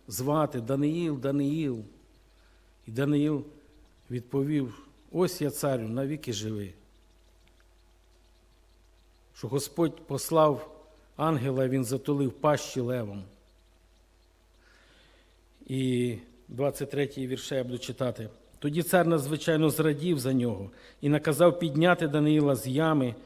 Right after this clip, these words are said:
і піднятий був Даниїл з ями. І ніякого ушкодження не виявилося на ньому, тому що він вірував у Бога свого.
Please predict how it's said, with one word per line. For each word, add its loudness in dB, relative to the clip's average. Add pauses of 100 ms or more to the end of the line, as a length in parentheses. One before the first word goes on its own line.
(140)
і -4
піднятий 0
був -2
Даниїл 4
з -6
ями. 0 (480)
І 0
ніякого 6
ушкодження 2
не 2
виявилося 0
на 4
ньому, 2
тому 0
що -2
він -2 (360)
вірував 2
у 0
Бога -2
свого. -6